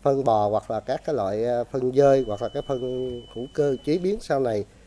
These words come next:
Còn về cái, à, các thời kỳ bón thì như thầy Hâu đã trình bày đó, thì chúng ta sẽ bón cái giai đoạn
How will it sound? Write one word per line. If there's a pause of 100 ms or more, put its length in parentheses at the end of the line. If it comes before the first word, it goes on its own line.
(360)
Còn
về
cái,
à, (420)
các
thời
kỳ
bón (140)
thì
như
thầy
Hâu
đã
trình
bày
đó,
thì
chúng
ta
sẽ
bón
cái
giai
đoạn